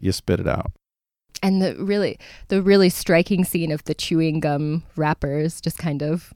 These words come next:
Speaker 2: f-, like tumbleweeds kind of blowing <laughs> all
Speaker 1: Exactly.
Speaker 2: over because they're chewing and chewing and chewing and just trying to make this hunger go away.
Speaker 1: Right,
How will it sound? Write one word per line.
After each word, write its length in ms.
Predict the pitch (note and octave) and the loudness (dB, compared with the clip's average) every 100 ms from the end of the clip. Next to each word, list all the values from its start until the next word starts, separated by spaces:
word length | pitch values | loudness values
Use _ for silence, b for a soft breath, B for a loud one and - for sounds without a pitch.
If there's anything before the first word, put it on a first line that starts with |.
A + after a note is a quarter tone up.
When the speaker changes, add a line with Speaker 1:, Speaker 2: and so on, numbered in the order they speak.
| _ - _ | _ -20 _
Speaker 2:
f-, 140 | - - | -20 -8
like 220 | - D#3+ - - | -4 -4 -6 -14
tumbleweeds 640 | - E3+ D#3 D3 C#3+ D#3 | -4 0 0 0 -2 -4
kind 220 | - F3+ | -6 -4
of 100 | E3+ | -4
blowing 480 | F3+ D#3+ D3+ D3+ G3+ | -4 -2 -2 2 4
<laughs> 120 | A#3+ - | 4 4
all 80 | |
Speaker 1:
Exactly. 360 | B3 - F#3 G#3+ | 4 6 4 4
Speaker 2:
over 220 | F3+ F3+ | 4 2
because 300 | F3+ F#3 E3+ | 2 0 0
they're 120 | D#3+ | -2
chewing 460 | D3+ - A3+ G3 E3+ | -4 0 2 2 2
and 80 | D#3 | -4
chewing 300 | - G#3 F3+ | 0 0 0
and 100 | D#3+ | 0
chewing 340 | - F3+ E3 | 0 0 0
and 120 | D3 | -2
just 200 | D#3 - | -4 -8
trying 440 | - F3+ D#3 D#3 D#3+ | -6 -2 0 -2 -4
to 440 | - D#3 C#3 C#3+ D#3 | -6 -6 -4 -6 -4
make 160 | D3 | -6
this 140 | - - | -6 -4
hunger 340 | E3 F3+ C#3+ | -2 0 -4
go 180 | - - | -4 -6
away. 340 | - - - - | -6 -8 -6 -2
Speaker 1:
Right, 280 | D#2+ E2 | 0 -2